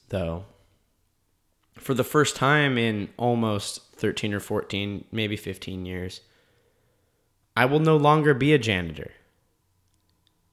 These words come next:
And, and thinking about it now, it feels weird. Uh, the last time I had this type of feeling was when I graduated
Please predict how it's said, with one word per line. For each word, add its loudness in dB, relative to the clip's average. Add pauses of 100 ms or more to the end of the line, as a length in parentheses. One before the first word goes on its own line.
(1080)
And, -4 (560)
and 0
thinking 0
about 4
it 0
now, 4
it 2
feels 0
weird. 0 (320)
Uh, 4 (760)
the 4
last 10
time 4
I 6
had 4
this 0
type 2
of -4
feeling 2
was 0
when -2
I 2
graduated 0